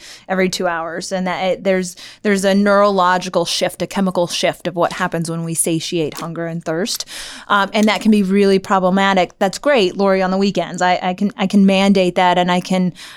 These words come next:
um, I can monitor that. But w-, what do you suggest during the school year? And so I suggest every Monday going and bringing a box of granola bars to the nurse's office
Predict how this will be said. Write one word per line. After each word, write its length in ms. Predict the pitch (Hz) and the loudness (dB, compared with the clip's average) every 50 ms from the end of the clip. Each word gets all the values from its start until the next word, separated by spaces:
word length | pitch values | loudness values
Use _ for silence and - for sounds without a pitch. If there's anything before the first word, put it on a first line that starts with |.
| - _ - | -8 _ 0
um, 340 | 196 190 185 180 175 170 - - | 2 2 2 2 0 -2 -4 -2
I 40 | |
can 140 | 185 - 196 | 2 4 6
monitor 560 | 185 180 190 190 190 196 196 190 - - 185 | 6 6 4 4 4 4 2 2 2 0 0
that. 220 | 175 175 165 - 185 | 2 2 0 2 2
But 140 | 196 180 165 | 2 2 0
w-, 380 | 170 - - 190 185 185 170 - | 0 -4 -6 -6 -6 -6 -8 -10
what 260 | 185 180 185 190 196 196 | -10 -4 0 0 2 2
do 60 | 208 | 2
you 180 | 208 208 208 | 2 2 2
suggest 760 | 196 - - 190 180 - 175 160 165 - - - - - - | 2 2 0 0 2 2 2 0 0 -2 -4 -4 -4 -6 -4
during 260 | 165 185 170 165 165 | -2 -2 0 0 -2
the 100 | 165 165 | -2 -4
school 320 | 160 - - 180 170 165 165 | -4 -6 -4 -4 -2 -2 -2
year? 240 | 160 160 156 156 156 | -2 -2 -4 -4 -4
And 180 | 165 170 170 - | -4 -4 -4 0
so 260 | - 180 175 175 - | 2 4 4 4 4
I 100 | - 190 | 2 -2
suggest 520 | 180 - 196 175 190 180 165 175 - - - - - - - - - - - | -2 -2 -4 -2 0 0 0 0 -2 -6 -8 -10 -18 -18 -18 -18 -18 -16 -4
every 220 | - 202 196 202 202 | -2 0 2 4 4
Monday 500 | 196 196 196 202 202 202 202 202 202 196 | 4 4 2 2 2 2 2 2 0 0
going 300 | 185 202 196 190 190 190 | 0 0 0 2 2 0
and 120 | 190 190 | 0 2
bringing 380 | 185 190 190 185 185 185 180 180 | 2 2 2 4 4 2 2 4
a 120 | 175 180 | 2 2
box 340 | 170 170 170 165 170 - - | 2 2 0 0 0 -2 -4
of 80 | 185 165 | -4 -2
granola 340 | - 180 180 175 180 180 | -2 0 0 0 0 0
bars 280 | 170 185 180 180 180 - | 2 2 2 2 0 -2
to 100 | - - | -4 -4
the 80 | 170 165 | -2 -2
nurse's 380 | 165 165 170 170 - - 196 185 | -2 -2 -4 -4 -2 -4 -2 0
office 540 | 190 185 180 170 - 185 185 185 - - | 0 0 0 0 0 0 0 2 -2 -4